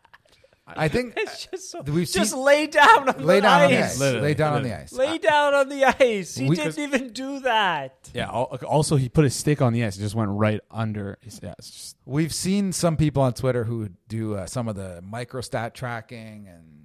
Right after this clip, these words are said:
Speaker 2: Oh.
Speaker 1: eyeball watching of the games, let's
Speaker 2: And
Speaker 1: call it
Speaker 2: they
Speaker 1: that.
Speaker 2: are,
Speaker 1: And their
Speaker 2: they're
Speaker 1: opinion of
Speaker 2: not
Speaker 1: Morgan Rielly once they get away from the s-, charts and get to the tape is rough.
Speaker 3: Really?
Speaker 2: Very bad.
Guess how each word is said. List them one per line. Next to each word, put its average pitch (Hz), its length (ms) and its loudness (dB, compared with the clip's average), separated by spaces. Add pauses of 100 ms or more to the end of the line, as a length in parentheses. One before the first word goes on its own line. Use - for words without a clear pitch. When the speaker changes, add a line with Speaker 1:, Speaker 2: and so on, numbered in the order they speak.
(1120)
Speaker 2:
Oh. 117 160 -10
Speaker 1:
eyeball 123 840 0
watching 120 560 -4
of 113 160 -6
the 101 80 -10
games, 117 320 -6
let's 120 160 -6
Speaker 2:
And - 180 -16
Speaker 1:
call 120 180 -4
it - 20 -8
Speaker 2:
they 120 80 -8
Speaker 1:
that. 117 260 -4
Speaker 2:
are, 110 460 -12
Speaker 1:
And 127 160 -6
their 147 80 0
Speaker 2:
they're 165 60 4
Speaker 1:
opinion 160 340 -2
of 127 60 -2
Speaker 2:
not 110 80 -10
Speaker 1:
Morgan 127 300 0
Rielly 117 380 -4
once 110 220 -10
they 120 120 -10
get 110 180 -8
away 104 180 -4
from 113 200 -8
the 101 40 -6
s-, - 240 -10
charts 120 320 -6
and 113 80 -8
get 104 180 -12
to - 100 -14
the 87 80 -18
tape 123 380 -10
is 92 380 -12 (880)
rough. 80 320 -12
Speaker 3:
Really? 110 360 0
Speaker 2:
Very 110 320 -12
bad. - 320 -20